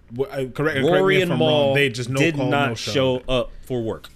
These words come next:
Speaker 1: They no call, no showed, essentially.
Speaker 2: Yes.
Speaker 1: For what, six weeks it was?
Speaker 2: For six weeks. And they were doing two times a week, podcasts two times a week, maybe two to three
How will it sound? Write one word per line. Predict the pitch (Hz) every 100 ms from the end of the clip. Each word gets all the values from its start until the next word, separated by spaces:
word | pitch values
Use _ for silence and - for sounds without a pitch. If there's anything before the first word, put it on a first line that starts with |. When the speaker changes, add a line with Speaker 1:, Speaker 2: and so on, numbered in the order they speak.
| -
Speaker 1:
They | 127
no | 135 135
call, | - 127
no | 123 110
showed, | - 98
essentially. | 95 95 90 82
Speaker 2:
Yes. | 98 - - - -
Speaker 1:
For | - 104 101 98
what, | 101 90
six | - 135 -
weeks | 311 196
it |
was? | 180 196 - - - - - - - -
Speaker 2:
For | 107
six | - 135 -
weeks. | 117 190 - - - - - -
And | 110
they | 120
were | 117
doing | 127 120 110 104 95 - - - - - -
two | - 175 185
times | - 156 156 127
a |
week, | 123 117 101 - - -
podcasts | 120 - 120 95 -
two | - 135 135
times | - 123 120 107
a |
week, | 101 117 104 -
maybe | 104 110 104 95 - -
two | - - 151 151 139
to | 131
three | - 117 127